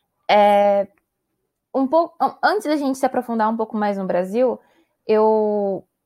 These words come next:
achei uma questão aqui, eu não sei se é cabível, mas eu gostaria que o senhor comentasse, que na Europa a gente tem a Itália,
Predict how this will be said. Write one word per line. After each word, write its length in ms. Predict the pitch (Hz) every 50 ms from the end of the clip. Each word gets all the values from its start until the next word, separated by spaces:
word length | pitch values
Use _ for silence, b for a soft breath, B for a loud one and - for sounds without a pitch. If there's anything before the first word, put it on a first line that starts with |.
| _ _ _ _ _ _
achei 340 | - 226 226 226 - 262 254
uma 160 | 262 262 254
questão 420 | 254 254 247 240 - - 226 226 226
aqui, 420 | 220 220 - _ - 214 220 220
eu 120 | - 226 220
não 140 | 214 214
sei 220 | 214 - - 220 220
se 220 | - - - 240
é 60 | 208
cabível, 580 | 208 - - 240 214 196 185 185 202 220 226 240
mas 160 | 226 220 208
eu 60 | 196
gostaria 340 | 196 202 202 - 202 196 196
que 80 | 196 -
o 40 | -
senhor 160 | 226 202 190
comentasse, 800 | - 202 202 190 208 214 - 269 262 254 - - - 208 208 - _ _ b b b b b b b b b _
que 140 | _ 247 240
na 120 | 247 254
Europa 580 | 247 247 240 233 226 226 233 - 247 240 - -
a 60 | -
gente 220 | 220 226 226 - _
tem 360 | 240 220 220 220 220 220 226 -
a 160 | 214 214 214
Itália, 680 | 220 226 - 220 196 196 214 240 269 311 370 466 466